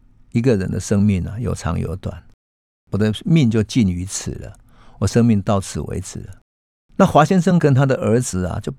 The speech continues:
悲泣啊，非常惊讶，然后抱着他悲泣说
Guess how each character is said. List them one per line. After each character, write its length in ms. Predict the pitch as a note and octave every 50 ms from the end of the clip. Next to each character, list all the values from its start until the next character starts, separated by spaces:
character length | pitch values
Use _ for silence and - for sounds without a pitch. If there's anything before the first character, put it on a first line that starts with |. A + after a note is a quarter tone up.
| - - _
悲 260 | D#3+ D3+ C#3+ D#3 D3+
泣 340 | - - - - D#3 A#2+ G#2
啊， 120 | F#2 F2
非 160 | G2 - C#3
常 160 | B2 A2+ A2+
惊 240 | G#2 - - D3 C3+
讶， 180 | C3+ C3+ B2 G#2+
然 80 | G2+
后 80 | A2 A2+
抱 220 | G#2 G#2+ - C3
着 80 | A#2 G2+
他 120 | F#2+ A2
悲 220 | A2+ G#2+ - A2 G#2+
泣 160 | A2 - A#2+
说 220 | G2 - G#2+ G#2+